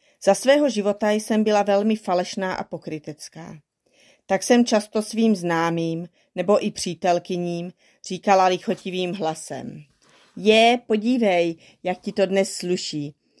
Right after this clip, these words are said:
Tyhle tvé šaty jsou prostě skvělé. A tak ti padnou. Jak v nich vypadáš krásně.“ Ale v knize života člověk dokonce vidí i to,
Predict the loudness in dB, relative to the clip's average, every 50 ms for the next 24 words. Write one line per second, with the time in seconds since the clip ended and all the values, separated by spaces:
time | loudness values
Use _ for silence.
0 | _ _ _ -2 0 4 4 4 4 4 2 2 4 4 4 2 0 -2 0 0
1 | 0 0 0 0 0 0 0 0 0 0 -2 -2 -2 -4 -2 0 2 2 2 2
2 | -2 _ _ _ _ -18 -16 -12 -2 2 4 6 6 4 4 0 -2 -6 -10 _
3 | _ _ _ _ _ _ _ _ _ _ _ _ _ _ _ -4 0 2 2 2
4 | 2 -2 -4 -2 0 0 0 0 0 -4 -6 -6 -8 -10 -14 -18 -20 _ _ _
5 | _ _ _ _ _ -4 -2 -2 2 6 6 6 6 6 2 0 2 2 2 4
6 | 4 4 2 0 -2 -2 0 0 2 0 0 -2 -6 -8 -8 -8 -8 -10 -12 -16
7 | _ _ _ _ _ _ _ _ _ _ _ _ _ _ _ _ -2 2 2 2
8 | 0 -2 -4 -2 0 0 2 2 0 0 0 -2 0 0 0 0 -2 -6 -6 -6
9 | -8 -14 _ _ _ _ _ _ _ _ -6 -2 0 2 2 2 2 2 0 -2
10 | 0 0 0 0 2 2 0 0 0 -2 -4 -6 -6 -8 -6 -6 -8 -6 -4 -2
11 | 0 0 0 -2